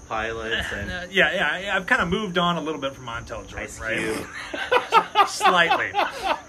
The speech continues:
Speaker 2: And, and here we are, you know, my, my first concert, right? It's, like, this, like, Civic Center in, uh, Springfield, Illinois, outside of Rochester, where I grew up. And, uh, you know, I'm excited to be there. And we get there, and Montel Jordan gets up there,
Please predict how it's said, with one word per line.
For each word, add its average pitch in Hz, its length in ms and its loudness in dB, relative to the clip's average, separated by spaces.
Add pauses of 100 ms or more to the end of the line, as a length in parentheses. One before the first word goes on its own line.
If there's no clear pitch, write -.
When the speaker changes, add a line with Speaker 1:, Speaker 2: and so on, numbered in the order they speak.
(280)
Speaker 2:
And, - 180 -4
and 156 140 2
here 226 180 2
we 190 160 0
are, 165 320 2
you - 80 6
know, 143 200 -2
my, 147 160 -4
my 147 160 -2
first 180 320 -6
concert, 165 400 -8
right? 120 240 -4
It's, 123 160 -10
like, 117 100 -10
this, 123 220 -14
like, 113 160 -10
Civic 135 380 -8
Center 131 400 -6
in, 110 140 -12 (220)
uh, 113 200 -6
Springfield, 131 400 -10
Illinois, 117 240 -8
outside 117 280 -8
of 107 80 -14
Rochester, 117 400 -10
where 107 120 -12
I - 40 -18
grew 113 160 -10
up. 110 160 -8 (680)
And, 127 280 0
uh, 131 160 0
you 165 80 -6
know, 147 80 -4
I'm 175 260 -6
excited 170 360 -4
to 117 60 -10
be 120 140 -4
there. 107 220 -4 (200)
And 123 380 -6
we 120 80 -8
get 151 220 -8
there, 151 320 -2 (360)
and 117 520 -6 (760)
Montel 160 400 -6
Jordan 160 260 -8
gets 147 220 -10
up 147 180 -8
there, 147 340 -8